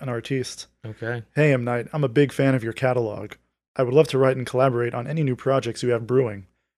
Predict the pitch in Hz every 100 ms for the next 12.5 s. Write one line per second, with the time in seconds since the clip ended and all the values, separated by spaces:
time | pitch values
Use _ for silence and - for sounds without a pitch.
0 | - 135 123 - 151 147 131 131 139 127
1 | 120 120 135 123 113 113 120 - 127 120
2 | 117 120 127 127 127 139 127 120 120 113
3 | 107 127 123 113 - 135 117 - _ _
4 | _ - 120 135 117 107 - - - 127
5 | 123 117 107 101 _ - - - - 143
6 | 139 123 120 123 139 139 - - 123 -
7 | 104 95 _ _ _ - 127 135 - 127
8 | 135 120 107 127 120 - 107 - 110 110
9 | 120 131 135 131 190 - 113 113 _ _
10 | - 139 202 196 196 139 123 131 117 117
11 | 135 123 - 110 107 107 - 196 117 120
12 | 117 107 107 110 104